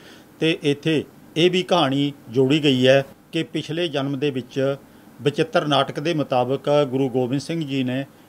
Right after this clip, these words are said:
ਇੱਥੇ ਤਪੱਸਿਆ ਭਗਤੀ ਕੀਤੀ ਸੀ, ਕਿਉਂਕਿ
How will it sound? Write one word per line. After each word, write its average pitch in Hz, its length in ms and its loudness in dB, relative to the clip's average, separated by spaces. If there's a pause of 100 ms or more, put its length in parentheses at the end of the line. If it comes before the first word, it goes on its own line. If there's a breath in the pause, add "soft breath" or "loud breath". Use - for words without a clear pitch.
ਇੱਥੇ 147 320 2
ਤਪੱਸਿਆ 143 680 -2
ਭਗਤੀ 143 300 -4
ਕੀਤੀ 127 360 -8
ਸੀ, 147 260 -6 (380 loud breath)
ਕਿਉਂਕਿ 156 440 2